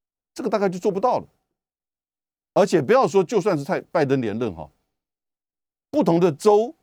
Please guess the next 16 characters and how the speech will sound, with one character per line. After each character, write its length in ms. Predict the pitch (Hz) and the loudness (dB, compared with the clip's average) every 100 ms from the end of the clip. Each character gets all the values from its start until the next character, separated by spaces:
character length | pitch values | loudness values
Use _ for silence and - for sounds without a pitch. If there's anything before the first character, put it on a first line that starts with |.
| _ _ | _ _
尤 200 | 131 233 | 0 0
其 240 | - 156 | 0 -4
是 280 | 143 151 131 | -4 -2 -6
共 260 | - - 165 | -2 0 0
和 180 | - 139 | 0 -2
党 220 | 127 87 | -2 -6
的 100 | 90 | -10
州 280 | - 131 131 _ _ _ _ _ _ _ _ _ - | -4 -4 -4 _ _ _ _ _ _ _ _ _ -2
的 120 | 156 | -2
执 320 | - 127 214 | -2 -2 -2
行 360 | 254 123 123 160 | -2 -2 -2 -2
的 260 | 139 123 104 _ _ _ _ _ | -2 -2 -4 _ _ _ _ _
这 80 | 135 | -8
种 180 | 104 98 | -6 -8
层 180 | - 113 | -6 -2
面， 240 | 151 107 | -2 -2